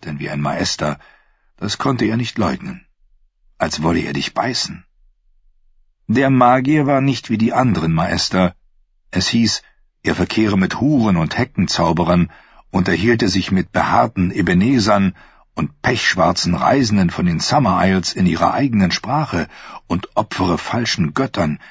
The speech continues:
in dem kleinen Seemannstempel unten bei den Speicherhäusern. Manche behaupteten, ihn in der Unterstadt gesehen zu haben, bei Rattenkämpfen und in schwarzen Bordellen,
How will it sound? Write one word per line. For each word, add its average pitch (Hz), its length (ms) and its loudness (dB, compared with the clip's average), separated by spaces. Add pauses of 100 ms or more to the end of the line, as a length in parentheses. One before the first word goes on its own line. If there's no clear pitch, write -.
in 82 140 -6
dem 78 160 0
kleinen 107 360 0
Seemannstempel 98 920 0
unten - 380 -2
bei 73 120 0
den 73 160 -2
Speicherhäusern. - 960 -2 (840)
Manche 80 300 0
behaupteten, 82 640 0 (520)
ihn 101 140 2
in 92 140 2
der 95 160 0
Unterstadt 123 580 -2
gesehen 87 320 0
zu 87 160 0
haben, 85 360 2 (340)
bei 82 160 0
Rattenkämpfen 101 960 0 (220)
und 85 120 -2
in 85 120 0
schwarzen 101 500 0
Bordellen, 92 640 0